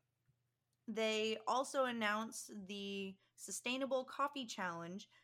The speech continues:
to make the world's first sustainably sourced agricultural product.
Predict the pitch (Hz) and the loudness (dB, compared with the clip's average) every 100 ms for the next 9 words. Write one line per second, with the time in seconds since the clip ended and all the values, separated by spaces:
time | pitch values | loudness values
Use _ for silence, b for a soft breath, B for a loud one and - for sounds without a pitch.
0 | _ - 220 220 220 208 233 285 269 - | _ -4 -2 -2 -2 0 2 2 -2 -8
1 | - _ 247 233 247 - - - 214 - | -14 _ 2 2 0 -8 -10 -10 -6 -6
2 | 233 233 233 220 226 214 - 202 190 190 | -4 -4 -4 -4 -4 -4 -6 -2 -2 -4
3 | - 196 196 185 - 180 180 180 170 170 | -2 0 0 -2 -4 -4 -2 -4 -4 -6
4 | - 170 139 - - - | -6 -4 -2 -6 -12 -20